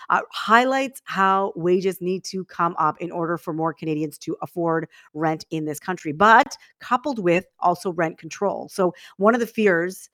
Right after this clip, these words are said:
is, is that if you raise rent, or rather raise wages, that rents will ra-, go up as well to reflect the fact that people are making more money. Rents need to stay stable, whereas wages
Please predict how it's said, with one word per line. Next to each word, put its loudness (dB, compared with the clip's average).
is, 4
is -4
that 2
if -4
you -4
raise 4
rent, 0
or 0
rather 4
raise 2
wages, 0
that 0
rents 0
will -6
ra-, 4
go 4
up 4
as -8
well 4
to -4
reflect -2
the -16
fact -2
that -6
people -6
are -2
making -8
more -6
money. -6
Rents 0
need -8
to -8
stay 0
stable, 0
whereas -4
wages -4